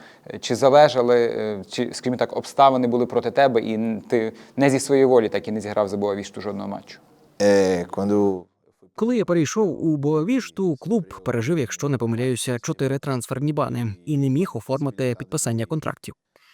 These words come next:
Speaker 3: Якщо не помиляюся, у Чорноморця нещодавно була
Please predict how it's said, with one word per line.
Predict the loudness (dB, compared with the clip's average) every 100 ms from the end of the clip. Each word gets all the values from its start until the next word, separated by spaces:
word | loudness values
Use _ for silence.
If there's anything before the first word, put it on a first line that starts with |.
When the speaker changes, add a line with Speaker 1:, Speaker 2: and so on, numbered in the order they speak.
| _ -10
Speaker 3:
Якщо | -6 -2
не | 0
помиляюся, | 0 0 0 -2 -2 -4 -8 -6
у | -4
Чорноморця | -2 -2 0 0 -2 -2
нещодавно | -4 -4 -4 -2 0
була | 0 0